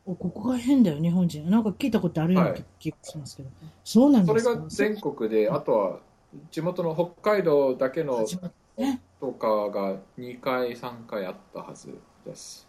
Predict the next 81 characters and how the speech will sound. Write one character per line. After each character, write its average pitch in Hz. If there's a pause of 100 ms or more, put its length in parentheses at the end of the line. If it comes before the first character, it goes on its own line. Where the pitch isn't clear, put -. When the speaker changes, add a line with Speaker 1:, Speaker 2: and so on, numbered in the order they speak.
Speaker 1:
う 214
ん、 196
う -
ん、 185
う 175
ん、 175
う 160
ん。 151
な 208
ん -
か 190
そ 247
ん 233
な 220
感 214
じ 190
で、 175
ま 180
あ、 -
子 -
供 175
の 170
時 170
代 170
も、 147
Speaker 2:
は 135
い。 95 (280)
Speaker 1:
ず 190
っ 202
と 180 (300)
テ 220
レ 226
ビ 196
が 180
回 185
る 180
時 165
が 147
あ 156
っ -
た -
っ 254
て 185
お 156
っ -
し 156
ゃ -
っ 143
た 151
の。 - (120)
あ 208
と 220
や 202
っ 180
ぱ 196
り、 175 (720)
や 226
っ -
ぱ 226
り、 190 (840)
子 403
供 415
さ 392
ん 381
が 359 (160)
家 330
の 330
中 233
で 208
多 240
い 226
の 185
で、 160
チ -
ャ 392
ン 415
ネ 415
ル 381
争 339
い -
が 156